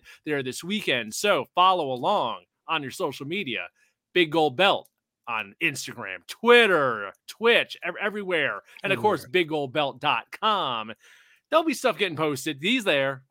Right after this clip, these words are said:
Speaker 1: We're gonna be seeing stuff w-, inside of the stadium. What, what's the stage gonna be like? It's gonna get built. Looks like a red carpet setup. So
Speaker 2: Yep.
Speaker 1: always gotta see how th-, all the spectacle of WrestleMania and what's happening on the ground. Of course,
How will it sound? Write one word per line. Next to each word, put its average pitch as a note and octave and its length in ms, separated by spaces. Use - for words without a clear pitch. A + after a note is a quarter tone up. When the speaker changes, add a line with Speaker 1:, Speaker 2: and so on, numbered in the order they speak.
Speaker 1:
We're G#3+ 140
gonna A#3+ 100
be G#3+ 100
seeing F3 300
stuff D#3+ 340
w-, D#3+ 220
inside F3 380
of D3 40
the D3 60
stadium. E3 540
What, F#3 200
what's G3+ 180
the F#3+ 60
stage G#3+ 420
gonna G3 180
be F3+ 140
like? C#3 280
It's F3 140
gonna F#3+ 140
get F#3+ 220
built. G#3 320
Looks F#3+ 140
like G#3 80
a E3+ 60
red F#3 240
carpet A3+ 360
setup. B2 420
So C#3 280
Speaker 2:
Yep. E3 220
Speaker 1:
always G#3+ 140
gotta G3+ 160
see G#3 180
how F3+ 220
th-, - 100
all F#3+ 200
the E3 220
spectacle C#3+ 880
of D#3+ 100
WrestleMania D#3 720
and C#3+ 80
what's D3 160
happening D3+ 380
on C#3+ 140
the C#3 80
ground. D3+ 340
Of C#3 80
course, C#3 180